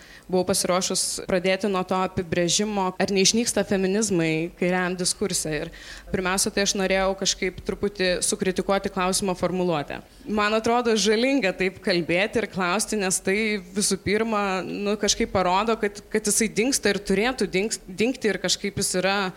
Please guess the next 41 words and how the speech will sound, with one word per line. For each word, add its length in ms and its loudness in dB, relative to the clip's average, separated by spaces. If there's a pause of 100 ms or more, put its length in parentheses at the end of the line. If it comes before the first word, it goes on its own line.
(280)
paslėpiamas. 920 0 (340)
Visos 320 0
tos 160 0
problemos 480 2
ir 80 0
šiandien, 320 2
man 160 0
atrodo, 320 -2
mes 160 -2
labai 240 -2
akivaizdžiai 480 -2
matėm, 320 -2
kada 220 2 (100)
kalbama 460 0
apie 180 -2
ekologiją, 640 0
kada 160 -2
kalbama 480 -2
apie 160 -4
neįgaliųjų 640 0
teisės 480 -2
ir 240 -2
man 240 -2
jie 160 0
iš 140 2
esmės 340 -2
yra 160 -2
tokie 240 -4
kairieji 380 -4
judėjimai, 420 -4
nes 240 -2
jie 80 -2
apeliuoja 640 -2
į 80 -
tą 100 2
struktūrinę 800 -2
nelygybę 540 -2 (420)
ir 140 -2
feminizmas 640 0
yra 140 0 (520)
didelė 320 2